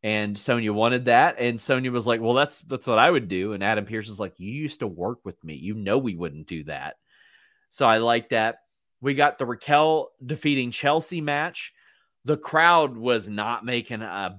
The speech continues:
bit of noise for this match. And I thought it was a solid match. It's just,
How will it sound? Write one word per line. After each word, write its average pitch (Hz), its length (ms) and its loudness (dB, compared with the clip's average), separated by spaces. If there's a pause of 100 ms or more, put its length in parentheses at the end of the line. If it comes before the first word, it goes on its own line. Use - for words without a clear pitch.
(140)
bit 180 180 4
of 143 120 2
noise 110 440 -4
for - 140 -14
this 85 220 -10
match. 85 320 -10
And 117 80 -2
I 214 80 -2
thought 214 180 0
it 151 60 2
was 120 120 -4
a 117 80 -6 (260)
solid 123 440 0
match. 98 440 -4
It's 110 140 -14
just, - 340 -8